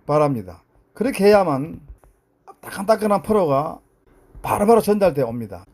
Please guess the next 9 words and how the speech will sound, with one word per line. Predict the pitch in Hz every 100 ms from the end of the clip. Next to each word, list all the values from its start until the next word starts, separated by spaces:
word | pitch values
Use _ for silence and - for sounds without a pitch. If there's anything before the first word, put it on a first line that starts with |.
| - - _ _
그리고 | - 214
좋아요, | - 139 175 202 185 - _ _
전체 | - 240 -
알람 | 170 170 185
설정은 | - 220 226 208 139 151 110 87 85 - - _ _ _ _
한 | - 202
번만 | 262 220
해 | 185
놓으시면 | 214 175 180 143 127 170